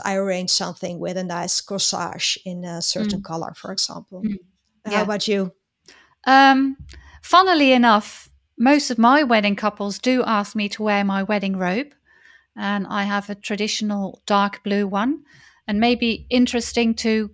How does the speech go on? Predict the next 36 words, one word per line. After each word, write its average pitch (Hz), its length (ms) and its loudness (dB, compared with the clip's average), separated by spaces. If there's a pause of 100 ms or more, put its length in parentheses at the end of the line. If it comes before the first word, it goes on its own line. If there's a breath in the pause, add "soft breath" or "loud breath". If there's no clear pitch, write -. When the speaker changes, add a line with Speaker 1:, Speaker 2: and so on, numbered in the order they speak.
(140)
Speaker 2:
to 214 500 -4
say, 214 640 0
um, 208 500 -4
that 196 280 -4
the 196 80 -4
background 208 680 0
of 208 200 -8
this 196 220 -6
wedding 202 320 0
robe, 233 280 0 (180)
the 208 100 -6
dark 196 380 -2
blue 202 240 -2
wedding 202 340 -2
robe 196 280 -4
with, 208 140 -14 (220)
with 196 200 -12
the 214 80 -12
white 196 480 -8
shawl 196 420 -4
here, 185 380 -4 (640 loud breath)
is 214 420 0
that 208 240 0
if 240 160 -6
you 233 100 0
have 220 220 0
a 214 100 0
civil 254 400 2
wedding, 208 440 2 (440 loud breath)
uh, 202 360 -6
as 214 200 -2
such, - 520 -2
you 220 440 0
are 214 220 -2
a 202 40 -4
representative 208 1080 0